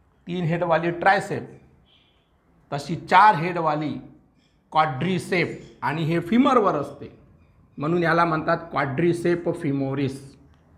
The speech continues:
हे muscle लहान बाळांमध्ये direct टिबियावर attach असते, पण लहानपणी बाळांचे हातही, इथे बोटही बांधलेले असतात आणि पायही जवळ केलेले असतात, म्हणून ही जी muscle असते ही permanent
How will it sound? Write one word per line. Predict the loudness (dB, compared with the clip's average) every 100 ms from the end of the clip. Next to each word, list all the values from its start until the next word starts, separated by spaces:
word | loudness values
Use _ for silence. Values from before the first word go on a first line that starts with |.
| _ -20 _ _ _ _ _ _ _ _ _ _ _ _ _ _ _ _
हे | 6 8
muscle | 8 4 6 2 4
लहान | 4 6 4
बाळांमध्ये | 4 6 4 2 2 2
direct | 4 4 6 4 0
टिबियावर | -4 0 2 4 4
attach | 2 2 0
असते, | -4 -2 0
पण | 0 0
लहानपणी | -2 0 -2 -2 -4 -2
बाळांचे | 4 4 4 0 -4 -4
हातही, | -2 -2 -2 -4
इथे | -6 -6
बोटही | -4 -4 -2 2
बांधलेले | 2 2 0 0
असतात | -2 -2
आणि | -2 0
पायही | 2 4 4
जवळ | 4 2 2
केलेले | -4 -6 -6
असतात, | -8 -8 -10 -6
म्हणून | -4 -2
ही | -2 -2
जी | -2
muscle | -2 0 2
असते | 0 0 -12 -14 -20 _ _ _ -10
ही |
permanent | 0 4 4 2 0